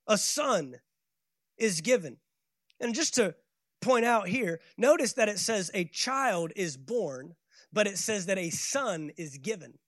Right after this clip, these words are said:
The son wasn't born because the son always existed. The child was born, but the son has always existed from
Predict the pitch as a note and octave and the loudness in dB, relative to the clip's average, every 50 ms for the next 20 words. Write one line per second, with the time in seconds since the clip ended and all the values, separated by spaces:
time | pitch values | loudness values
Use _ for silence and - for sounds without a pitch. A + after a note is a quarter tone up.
0 | _ _ _ _ _ _ _ _ _ _ _ _ _ _ - G3 - - - C#4 | _ _ _ _ _ _ _ _ _ _ _ _ _ _ -8 -6 -2 2 4 4
1 | D4 C#4+ B3+ A#3+ G#3+ F3+ G3 E3 D#3 D3 D#3+ B3 B3 G#3 F#3+ F#3 F#3+ F#3 F3+ G3+ | 4 4 4 2 0 0 -2 -6 -6 -2 0 2 4 4 2 2 -2 -2 -2 -4
2 | F3+ D#3 F#3 - - - C4 A#3+ A3+ F#3+ - - G#3+ A3 A#3 A3+ G#3 F#3 E3+ D3+ | -4 -4 -4 -4 -2 -2 0 -2 -2 -2 -4 -2 0 0 0 0 0 -2 -4 -4
3 | - D#3 C#3+ C3+ C3 F3 G#3+ G3+ - - - A#2 - _ _ _ _ _ _ _ | -6 -10 -10 -6 -4 -2 -2 -2 -4 -6 -10 -16 -20 _ _ _ _ _ _ _
4 | _ _ _ _ _ _ _ _ _ _ _ _ _ _ _ _ _ _ _ _ | _ _ _ _ _ _ _ _ _ _ _ _ _ _ _ _ _ _ _ _
5 | _ _ _ _ _ _ _ _ _ _ _ _ _ _ _ - G#3 - - A#3+ | _ _ _ _ _ _ _ _ _ _ _ _ _ _ _ -6 -4 0 2 4
6 | B3+ C#4+ E4 E4+ D#4+ C4 G#3 F#3 F3 C#3 C3+ D#3+ D3 C3+ B2+ C3 F#3+ - _ _ | 6 8 8 8 8 6 4 -2 -6 -4 -4 -6 -6 -6 -8 -12 -16 -20 _ _
7 | _ _ _ _ _ _ _ _ _ _ _ _ _ _ _ _ _ _ _ _ | _ _ _ _ _ _ _ _ _ _ _ _ _ _ _ _ _ _ _ _
8 | _ _ _ _ _ _ _ _ _ _ _ _ _ _ _ _ _ - G#3+ F3+ | _ _ _ _ _ _ _ _ _ _ _ _ _ _ _ _ _ -6 -6 -4
9 | - F3+ - - - - E4 D#4+ C#4 G#3 F3 F3 F3+ E3+ G#3+ A#3+ C4+ C4+ A3+ G3 | -2 -2 -2 0 4 4 4 6 4 2 2 0 2 4 4 4 4 4 4 2
10 | F3+ D3 D#3+ D#3 C#3+ F#3 A#3+ - - - E3+ C#3 - - A3 G#3 F3+ D#3+ | 2 0 -2 -4 -2 -2 0 -2 -2 -4 -8 -10 -4 0 2 2 2 0